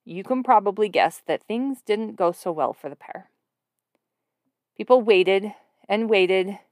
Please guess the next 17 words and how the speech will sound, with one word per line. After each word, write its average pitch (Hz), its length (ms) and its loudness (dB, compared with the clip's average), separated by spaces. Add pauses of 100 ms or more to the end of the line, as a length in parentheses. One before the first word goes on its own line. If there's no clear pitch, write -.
(220)
and 208 220 -4
waited 185 360 0
for 190 120 -6
them 165 300 -2
to - 120 -16
land 175 400 0
in 190 140 -8
New 196 100 -6
York, 190 500 -6 (460)
or 143 80 -12
maybe 170 260 -6
Canada, 208 640 -4 (800)
or 180 220 -2
anywhere 233 440 2
along 160 320 -2
the 160 100 -10
coast. - 540 -20